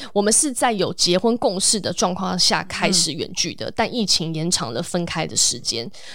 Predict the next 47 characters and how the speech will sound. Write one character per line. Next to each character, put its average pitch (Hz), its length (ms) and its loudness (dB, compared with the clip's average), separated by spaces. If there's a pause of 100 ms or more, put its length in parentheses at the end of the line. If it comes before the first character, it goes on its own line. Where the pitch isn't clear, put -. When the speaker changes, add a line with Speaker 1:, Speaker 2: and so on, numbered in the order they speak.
Speaker 1:
先 - 180 4
生 262 160 2
花 247 140 2
了 220 100 4
比 180 140 -2
预 214 180 -2
期 - 180 2
还 165 300 -2
久 - 160 -2
的 - 100 -6
时 - 200 2
间 180 180 0
才 165 140 -2
找 156 180 -4
到 175 120 0
亚 160 180 -4
洲 185 100 -2
的 170 80 -2
工 170 160 -4
作， 170 80 -2
我 165 60 -4
要 165 60 -6
哭 - 320 -8
了。 180 120 -4 (300)
这 - 100 -2
个 381 80 4
真 349 100 6
的 403 80 8
很 214 320 2
难 160 280 0
欸。 170 340 2 (680)
说 294 140 -4
疫 247 140 0
情， 175 300 2
然 170 120 0
后 233 80 4
他 233 200 2
又 247 100 4
要 214 100 6
搬 180 200 0
到 196 80 4
上 196 200 2
海 - 180 -6
找 - 160 -4
工 135 220 -6
作。 - 280 -6 (140)
好， - 300 -8